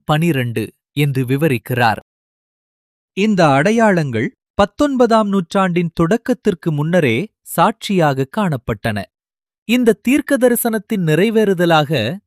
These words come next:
கிபி ஆயிரத்து எழுநூற்று ஐம்பத்து ஐந்தில் இதுவரை பதிவாகியுள்ள பூகம்பங்களில் மிகவும் பயங்கரமான பூமி அதிர்ச்சி நிகழ்ந்தது.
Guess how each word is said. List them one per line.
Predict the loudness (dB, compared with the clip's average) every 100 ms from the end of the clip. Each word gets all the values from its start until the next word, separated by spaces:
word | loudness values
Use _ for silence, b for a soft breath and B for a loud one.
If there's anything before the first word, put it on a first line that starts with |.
| -4
கிபி | 0 0 0 -2 -2 -2
ஆயிரத்து | 2 4 2 0 -2 -4 0
எழுநூற்று | 2 2 0 -2 -2
ஐம்பத்து | 0 0 -4 -4 -2
ஐந்தில் | 0 0 -2 -2 -4 -10 _
இதுவரை | -4 0 4 4 4 2 0
பதிவாகியுள்ள | 0 2 2 2 0 -2 0 -2
பூகம்பங்களில் | 0 0 0 0 -2 0 2 2 -2 _ _
மிகவும் | -10 -2 2 2 2 0
பயங்கரமான | 0 0 0 0 0 0 0 0
பூமி | 0 0 0 0
அதிர்ச்சி | -2 0 -4 -4 -4
நிகழ்ந்தது. | -2 -2 -2 -6 -6 -12